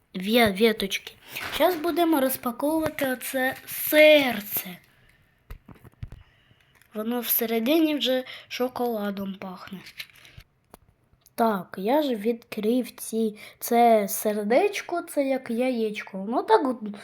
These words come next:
важкенько відкривалось. Тут нам попались такі конфетки, як, е, арахіс. Ну, такі... Все тут, е, якісь намальовані. Тут, е, такі п'ятдесят написано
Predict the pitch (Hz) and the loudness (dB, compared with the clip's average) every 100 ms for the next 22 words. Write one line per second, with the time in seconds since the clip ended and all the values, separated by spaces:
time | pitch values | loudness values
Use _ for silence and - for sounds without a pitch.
0 | - - 285 349 - - 285 220 208 196 | -14 4 4 6 2 6 6 4 0 -4
1 | 202 - - 202 190 190 185 185 - 311 | -4 -10 -8 -6 -4 -4 -6 -10 -6 -4
2 | 349 349 320 311 277 311 294 277 - 247 | -2 0 2 2 0 4 4 4 -2 -4
3 | - 269 - - - 240 233 208 220 254 | -2 -4 -6 -14 -4 0 0 0 4 4
4 | 285 - 311 320 311 - 233 208 202 233 | 4 0 6 6 6 0 0 0 4 8
5 | 254 247 214 - 185 - 226 277 294 - | 8 8 6 0 -10 -2 2 2 2 -2
6 | _ _ _ 233 226 254 247 - - - | _ _ _ -10 -6 -6 -6 -12 -12 -18
7 | - - - - 233 220 208 208 202 190 | -20 -20 -14 -6 -6 -6 -12 -12 -12 -12
8 | 180 _ 196 202 - 202 - - 202 220 | -14 _ -18 -18 -14 -14 -14 -12 -6 -4
9 | 208 202 196 196 202 220 - - - - | -2 -2 -4 -8 -8 -10 -14 -20 -12 -10
10 | - 226 - 208 196 190 - 202 - 202 | -8 -10 -12 -10 -6 -6 -8 -8 -6 -6
11 | 190 - - - - - 220 202 - 226 | -10 -16 -16 -10 -10 -6 -8 -8 -2 -2
12 | 208 - _ _ _ _ _ _ - - | -2 -10 _ _ _ _ _ _ -14 -14
13 | - - 208 208 - 208 - 196 | -14 -18 -16 -12 -12 -12 -14 -14